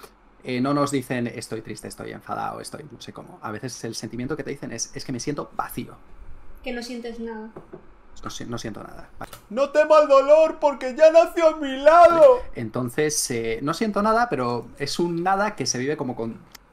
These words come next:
Speaker 1: con cierto malestar, como con cierto desagrado, ¿no? Y eso es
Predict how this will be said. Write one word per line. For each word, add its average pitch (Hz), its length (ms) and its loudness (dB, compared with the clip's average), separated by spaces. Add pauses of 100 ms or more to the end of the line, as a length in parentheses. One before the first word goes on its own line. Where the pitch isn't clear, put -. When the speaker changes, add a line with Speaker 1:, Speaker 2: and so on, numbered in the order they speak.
(200)
Speaker 1:
con 110 120 -16
cierto - 220 -10
malestar, 110 320 -8
como - 140 -10
con 117 100 -12
cierto 117 200 -8
desagrado, - 500 -10
¿no? 151 160 -10
Y 127 100 -6
eso 117 200 -6
es 170 240 -4